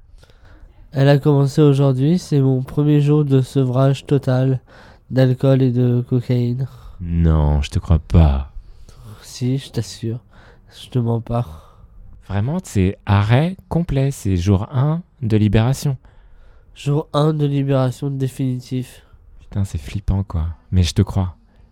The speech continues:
Speaker 2: Je te crois. Et alors, comment t'as vécu la, cette journée ? Euh, les points forts, euh, les nouveautés, euh, les points faibles ?
Speaker 1: Bah, déjà, je tiens à dire que j'étais accompagné, j'étais pas seul, et que ça, ça change tout.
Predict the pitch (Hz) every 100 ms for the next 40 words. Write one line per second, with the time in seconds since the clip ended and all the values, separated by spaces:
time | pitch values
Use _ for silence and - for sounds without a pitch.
0 | _ - 104 - 113 117 107 104 110 120
1 | - 123 135 104 104 - 123 110 92 90
2 | 92 92 98 85 95 98 110 180 - -
3 | - _ _ - 101 98 95 95 95 95
4 | 90 98 - 104 98 - - 107 117 135
5 | 127 101 95 95 98 - - - - 98
6 | 98 98 95 98 95 - 101 123 135 113
7 | 98 92 92 104 95 - 110 143 95 90
8 | - - - - - - - - - -
9 | - - 127 127 143 160 165 151 143 147
10 | 139 143 160 - 135 127 131 139 135 127
11 | 131 135 131 127 151 180 - - - 123
12 | 123 131 123 123 - 131 143 135 - -
13 | - - - 117 - 151 139 131 - 123
14 | 117 - - 135 143